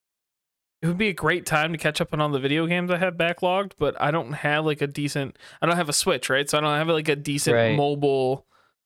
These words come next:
Speaker 1: thing that I can bring. I'm not loading up this monstrosity of a, of a computer.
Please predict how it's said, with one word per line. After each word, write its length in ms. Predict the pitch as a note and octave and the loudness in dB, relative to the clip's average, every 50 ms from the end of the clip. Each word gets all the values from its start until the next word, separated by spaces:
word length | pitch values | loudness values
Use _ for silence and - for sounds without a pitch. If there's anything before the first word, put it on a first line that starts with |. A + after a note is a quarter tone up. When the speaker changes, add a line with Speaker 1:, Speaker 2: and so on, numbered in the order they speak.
| _ _ _ - | _ _ _ -2
Speaker 1:
thing 220 | E3 D#3+ D#3 D3+ C#3+ | -2 0 0 2 0
that 100 | C3+ C3+ | 0 0
I 60 | C3+ | 0
can 160 | - C#3+ C3+ | -2 -4 -2
bring. 220 | C3+ C#3 D3 D#3+ | 0 0 0 0
I'm 120 | D#3 C#3+ C#3+ | 0 0 2
not 180 | D3 D3 B2+ | 2 0 2
loading 280 | C#3 C#3 C3+ C3 B2+ C3 | 2 2 2 2 2 0
up 160 | B2+ B2 - | 0 -2 0
this 220 | - C3+ C3 - - | -2 -2 -2 -2 -2
monstrosity 920 | C#3 C#3 C#3 C3+ C#3 C3+ - - - - D#3 C#3+ C#3 C#3 - - D3 C#3 | -2 0 0 0 0 0 0 -2 0 2 2 2 2 0 0 0 0 0
of 80 | C3 C3 | 2 2
a, 300 | B2+ B2+ A#2+ A2+ - - _ - | 2 2 2 0 -2 -4 _ -4
of 160 | C3+ C#3+ C3 | -4 -2 -2
a 80 | B2+ B2 | -2 -4
computer. 580 | - - C3 - - D#3+ D#3+ C#3+ A#2+ B2+ - | -4 -8 -8 -2 0 0 2 2 0 -2 -2